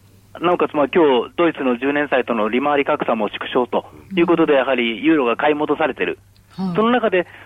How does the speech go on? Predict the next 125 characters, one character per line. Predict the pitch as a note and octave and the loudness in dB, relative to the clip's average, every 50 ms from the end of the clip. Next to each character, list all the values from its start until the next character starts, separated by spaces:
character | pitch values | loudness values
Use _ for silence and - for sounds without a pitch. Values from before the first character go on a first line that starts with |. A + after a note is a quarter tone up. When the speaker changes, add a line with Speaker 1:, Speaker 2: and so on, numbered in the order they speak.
| - _ | -8 _
Speaker 1:
売 | G3 G#3+ | -2 0
り | B3 C4+ - - | 0 0 -2 -2
す | D4 | -2
ぎ | C4+ C#4 | -2 0
た | - A#3+ A3 | 0 0 0
分 | G3 G#3+ G#3+ G#3 G#3 G#3 | 0 0 -2 -2 -2 0
が、 | G#3+ A3 A3 A3 G#3+ - - - - _ _ | 0 0 0 0 -2 -6 -14 -20 -20 _ _
マ | F#3 G#3 A3+ | -2 0 0
ー | A3+ | 0
ケ | - A3+ | 0 -2
ッ | - | -2
ト | A#3 | -2
が | G#3+ A3 | 0 0
ま | A#3 A#3+ | 0 0
だ | G#3 F#3+ - | 0 -2 0
シ | - | 0
ョ | D4 C4 | 0 0
ー | A#3+ | 0
ト | - E3 C#3+ | 0 -2 -2
で、 | C3 C#3 C#3 C3+ A#2+ G#2 - - - _ | 0 0 2 2 0 0 -4 -8 -12 _
上 | - D#3 F#3+ | -2 0 2
が | A#3 A#3+ | 2 0
っ | |
て | - - C4+ | -2 -4 -4
く | A3+ C#4 | -2 0
れ | A#3+ G3+ | 2 2
ば | G3 | 0
さ | - - C4+ | 0 0 -2
ら | B3 A#3+ | 0 0
に | G#3 F3 D3 | -2 -4 -4
損 | - G3 G#3 G#3+ | -4 -2 -2 -2
切 | G3+ A3 | -2 -2
り | G#3+ G#3+ | 0 2
が | G#3 G#3 F#3 | 2 2 2
出 | - F#3 | 2 2
や | G#3 A#3+ A#3 | 2 2 2
す | - D4 | 0 0
い | C4+ F#3+ C#3+ B2+ - - | 0 2 0 -2 -4 -6
構 | - F3+ F3+ F3 F3+ | -2 2 2 2 2
図 | F3 F3 F3 | 2 -2 -4
に | F3 F3 | -4 -2
な | E3+ F3 E3+ | 0 0 -2
っ | E3+ | -2
て | - _ D3+ C#3 | -2 _ -2 -2
る | C3+ | -2
と | - - D3 C3+ B2+ | -2 -2 0 0 0
い | C3 | -2
う | C3+ | -2
ふ | C3 D3+ | -4 -6
う | |
に | D#3+ D#3 C#3 C3 | -4 -2 -2 0
私 | A#2+ A#2+ - A#2+ - - D#3 - D#3 | 0 0 0 -2 -4 -4 -6 -2 2
は | D3+ D3 C#3+ C3+ A#2 | 2 4 4 4 2
思 | A2+ A#2+ B2 B2+ | 2 0 0 -4
っ | |
て | - - B2 | -4 -2 -2
い | A#2 | 0
ま | A#2 G#2+ | 0 0
す。 | - - - - - - - - - | -2 -4 -8 -8 -12 -18 -20 -8 -2
Speaker 2:
ま | C4+ E4 F4 | -2 0 0
だ | F4 D#4 | 0 -2
ち | - D#4 | -2 -6
ょ | |
っ | D#4 | -4
と | - C4 | -2 0
残 | G#3+ G#3+ G#3+ G#3+ - D#4+ F#4 | 2 2 0 0 0 -2 -2
っ | |
て | F4+ - C4 B3 | 0 0 0 0
る | G#3 G3+ | 0 -2
っ | |
て | F3+ - F#3 | -4 -6 -10
こ | F3 - E3 | -8 -8 -8
と | E3 F3 | -8 -6
で | E3 E3+ E3 | -6 -6 -8
す | - - | -8 -10
か？ | - D3 C3 - - - - - - - - | -14 -14 -16 -16 -18 -20 -20 -12 -6 -2 2
Speaker 1:
そ | G#3 G3 | 2 2
う | E3 | 2
で | - G2+ | 0 -2
す | - D#3 | -4 -2
ね。 | D#3+ | -2
僕 | D3 D#3+ F#3+ - B3 | 0 0 2 2 2
は、 | A#3+ A3+ A3 F#3 - | 2 2 0 -2 -4
あ | - D#3 | -6 -4
の、 | F3 F3 E3+ D#3+ D3 B2 | -2 0 0 0 -2 -4
こ | - - C3 | -4 -4 -2
れ | A#3 | -2
だ | - C4+ | -2 0
け | - C#4+ | 0 0
や | C#4 | -2
っ | C#4 | 0
ぱ | - D4 | 0 -2
り | B3 G3+ | -2 0
ユ | G3 A3 | 0 2
ー | A#3+ | 2
ロ | A3+ F3+ | 4 2
が | - | 2
ず | - - | 0 -4
っ | - - | -8 -4
と | - G#3 G3+ G3+ G3 G3 F#3 | 0 2 4 6 4 4 2
ト | - F3 F#3+ | 0 0 0
レ | G#3 | 0
ン | G#3 | 0
ド | G3 G3+ | 0 0
に | G#3 G3+ | 0 0
乗 | G3 | 0
っ | F3+ | 0
か | - G3 | -2 -4
っ | - | 0
て | - G3 - | 0 -2 0
シ | |
ョ | - G#3+ | 0 -2
ー | A3 | -2
ト | - F#3+ | -2 -4
振 | - | -6
っ | - | -6
て | - - | -6 -6
き | - | -2
て | - G3+ | -2 -2
ま | D#3 B2 | -2 -2
す | - | -2
か | - G#2+ | -2 0
ら、 | A2 G#2+ G#2 F#2 - - | 2 2 0 0 -2 -4
Speaker 2:
う | F3 | -8
ん。 | E3+ E3+ D#3 | -8 -8 -8